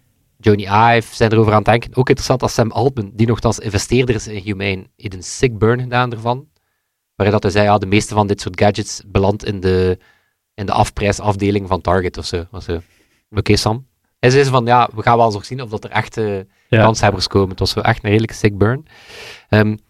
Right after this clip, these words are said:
Speaker 1: maar dan vraag ik me af, aangezien dat chat G P T eigenlijk nog maar een jaar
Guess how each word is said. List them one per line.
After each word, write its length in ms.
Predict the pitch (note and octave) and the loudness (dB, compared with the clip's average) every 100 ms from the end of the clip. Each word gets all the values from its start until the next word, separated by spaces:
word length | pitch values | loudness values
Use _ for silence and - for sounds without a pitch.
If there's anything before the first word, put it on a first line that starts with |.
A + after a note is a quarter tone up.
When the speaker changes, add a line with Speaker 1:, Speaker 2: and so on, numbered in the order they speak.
| - | -6
Speaker 1:
maar 100 | G#2 | 0
dan 120 | B2 | 2
vraag 140 | E3 D#3+ | 2 0
ik 140 | - | 0
me 80 | G#2 | 0
af, 260 | D3+ - - - | 0 -2 -16 -2
aangezien 300 | A2 A2 A2 | 0 2 0
dat 160 | - | 0
chat 180 | C3+ C3+ | -2 -2
G 120 | C3 | -6
P 60 | B2+ - | -8 -6
T 60 | C3+ D3+ D#3+ _ _ _ _ _ | -8 -8 -14 _ _ _ _ _
eigenlijk 260 | C3+ C#3+ C#3 | -2 -2 0
nog 120 | B2 | 2
maar 180 | A2+ A2 | 4 2
een 80 | G2 | 4
jaar 360 | G2 A2 - | 4 4 0